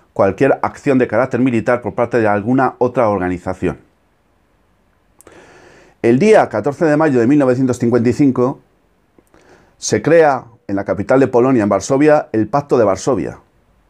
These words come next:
con el mismo fin, contrarrestar cualquier acción militar o de agresión de cualquier otra organización fuera del ámbito del Pacto de Varsovia, de los países de la órbita de la entonces Unión Soviética.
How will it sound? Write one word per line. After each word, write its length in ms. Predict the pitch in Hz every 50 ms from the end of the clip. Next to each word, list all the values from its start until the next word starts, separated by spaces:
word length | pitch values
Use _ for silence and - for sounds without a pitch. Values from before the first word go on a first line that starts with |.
| _ _ _ _ -
con 120 | - 127
el 80 | 127 143
mismo 240 | 185 202 196 202 151
fin, 320 | - 147 117 87 80 101 _
contrarrestar 680 | - 113 110 101 101 107 104 107 104 - - 143 156 156
cualquier 500 | 131 104 104 101 - 131 143 147 - -
acción 600 | - 101 - - - - - 151 156 165 170 175 - _ _ _ _ _ _ _ _ -
militar 580 | 92 98 98 101 104 - 147 170 190 202 - _ _ _ _ _ _ _ _ _ _ _ _ _ _ -
o 100 | - 95
de 80 | 101 98
agresión 480 | 95 98 95 95 - - 147 156 165
de 80 | 147 107
cualquier 300 | - 98 95 - 131 127
otra 240 | 135 135 147 143 -
organización 840 | - 107 95 98 98 98 90 98 92 - - 135 139 147 160 160 - _ _ _ _ _
fuera 380 | _ - - 131 135 147 156 143
del 100 | 120 120
ámbito 400 | 127 135 143 139 135 - 156 156
del 160 | - 95 90
Pacto 220 | - 113 107 - 98
de 80 | 90
Varsovia, 440 | 82 78 - - - 62 67 65 71 -
de 100 | - 67
los 100 | 73 78
países 560 | - 78 87 104 101 - 123 123 131 131 131
de 80 | - 82
la 120 | 80 90
órbita 420 | 104 110 117 120 117 123 127 131
de 140 | 120 87 82
la 120 | 80 78 80
entonces 540 | 80 76 110 107 107 - 127 123 117 -
Unión 260 | - - 82 85 85 87
Soviética. 540 | - - 50 50 - _ _ _ _ -